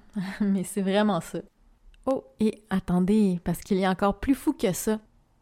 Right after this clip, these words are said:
Quand on mesure la position d'une particule, ben, elle se comporte pas de la même façon que quand on la mesure pas.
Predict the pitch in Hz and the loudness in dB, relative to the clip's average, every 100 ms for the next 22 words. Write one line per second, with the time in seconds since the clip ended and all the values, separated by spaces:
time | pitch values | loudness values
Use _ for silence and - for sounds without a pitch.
0 | _ _ _ 196 170 180 196 202 262 277 | _ _ _ -8 -4 0 0 4 6 6
1 | 226 175 175 180 208 196 - - 226 214 | 2 -2 -2 -4 -4 -4 -4 -2 0 0
2 | 185 170 - - 233 247 190 - _ - | 0 -4 -8 -2 0 0 -2 -6 _ -20
3 | _ - 190 190 175 - 180 180 175 165 | _ -4 0 0 -2 -4 -4 -4 -4 -8
4 | - 226 202 175 190 170 175 - 220 226 | -2 0 0 0 -2 -2 -6 -2 -2 -2
5 | 190 208 190 185 180 185 196 247 220 220 | -4 -2 -2 -2 -2 2 4 6 6 2
6 | 220 - 220 | 0 -2 -2